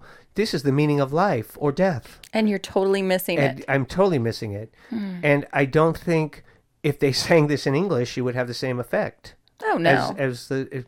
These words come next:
Speaker 1: being sung
Speaker 2: The
Speaker 1: in the original
Speaker 2: translation would be
Speaker 1: Latin.
Speaker 2: pretty, pretty bad, and the things wouldn't rhyme, and they wouldn't go
Speaker 1: <laughs>
Speaker 2: together real well.
Speaker 1: Well, I don't think they rhyme in this.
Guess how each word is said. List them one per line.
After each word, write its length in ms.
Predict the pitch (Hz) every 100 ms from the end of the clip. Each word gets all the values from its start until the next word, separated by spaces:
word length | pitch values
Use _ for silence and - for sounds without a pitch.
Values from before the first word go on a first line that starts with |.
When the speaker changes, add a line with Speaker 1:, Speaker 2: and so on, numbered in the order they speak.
| -
Speaker 1:
being 220 | 151 127
sung 400 | - - 127 123
Speaker 2:
The 60 | 120
Speaker 1:
in 40 | 123
the 40 | 226 214
original 0 |
Speaker 2:
translation 300 | 139 151 131 113
would 180 | 139 170
be 80 | 202
Speaker 1:
Latin. 200 | 101 107
Speaker 2:
pretty, 340 | - 190 170 - -
pretty 200 | - 175
bad, 220 | 170 165
and 180 | 170 170
the 60 | 175 - -
things 240 | 190 185
wouldn't 260 | 190 175 170
rhyme, 460 | 165 165 165 160
and 100 | 160
they 60 | 165
wouldn't 240 | 175 175
go 80 | 175
Speaker 1:
<laughs> 60 | 165
Speaker 2:
together 320 | 156 156 156
real 240 | 151 165 160
well. 360 | 156 156 156 175
Speaker 1:
Well, 80 |
I 40 | 196
don't 120 | 185
think 160 | 185 170
they 80 |
rhyme 300 | 160 151 147
in 80 | 139
this. 420 | 135 131 110 -